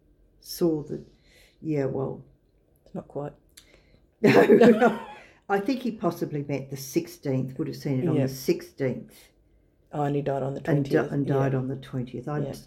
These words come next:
Speaker 1: I'd say that was
Speaker 2: Yeah.
Speaker 1: Charles Price, the same
Speaker 2: Yeah.
Speaker 1: father, who was a miner. Christina Price,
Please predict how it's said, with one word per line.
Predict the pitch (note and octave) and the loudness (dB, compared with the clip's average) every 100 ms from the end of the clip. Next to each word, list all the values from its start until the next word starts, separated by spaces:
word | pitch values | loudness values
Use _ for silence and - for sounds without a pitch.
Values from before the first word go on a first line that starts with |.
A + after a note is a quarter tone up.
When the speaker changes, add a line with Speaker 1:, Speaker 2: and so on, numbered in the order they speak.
| - | -6
Speaker 1:
I'd | C#3+ C3+ | -6 -6
say | B2+ | -8
that | B2 B2 - | -8 -8 -10
was | A#2 - | -14 -12
Speaker 2:
Yeah. | C#3 C3 - - _ _ _ _ _ - | -10 -10 -14 -20 _ _ _ _ _ -20
Speaker 1:
Charles | - E3 D#3+ D#3+ - | -12 -8 -8 -10 -16
Price, | - D#3 G3 - | -12 -8 -6 -6
the | E3+ | -10
same | - - D#3 D3 | -14 -10 -8 -6
Speaker 2:
Yeah. | C#3+ - | -8 -10
Speaker 1:
father, | C#3+ C#3+ D3 B3+ - - _ _ _ _ _ _ | -6 -4 -4 -4 -8 -16 _ _ _ _ _ _
who | D3 | -10
was | C#3 | -6
a | C#3+ | -4
miner. | C#3+ D3 D#3 E3+ G3 A3+ - _ _ _ _ _ _ | -2 -2 -2 -2 -2 -4 -10 _ _ _ _ _ _
Christina | - A#2 - F3+ F3 F3 F3+ F#3 - | -8 -6 -2 0 2 0 -4 -8 -14
Price, | - D#3+ E3 F3 - _ | -12 -8 -6 -8 -14 _